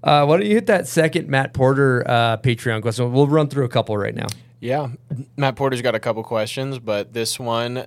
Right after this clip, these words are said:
Speaker 2: asks, "How did you manage all the personalities of filming with pro riders year after year?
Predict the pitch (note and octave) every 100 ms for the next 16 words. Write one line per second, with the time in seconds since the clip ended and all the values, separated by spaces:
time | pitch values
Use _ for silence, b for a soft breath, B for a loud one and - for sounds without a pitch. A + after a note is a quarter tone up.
0 | - A2+ G#2+ A2 A2 - - - - b
1 | b C#3 D3+ F3 C#3 B2+ B2 A2+ B2+ A#2
2 | A#2 A#2 B2 A#2+ C3 A2+ A2 A2+ G#2+ G#2
3 | G#2+ - C3+ B2+ A#2 G#2+ G#2 - A#2+ A2+
4 | G#2+ G#2 G#2 G2+ G2+ - G2+ G#2 G#2 -
5 | G#2 - G2+ F#2 E2+ D2+ -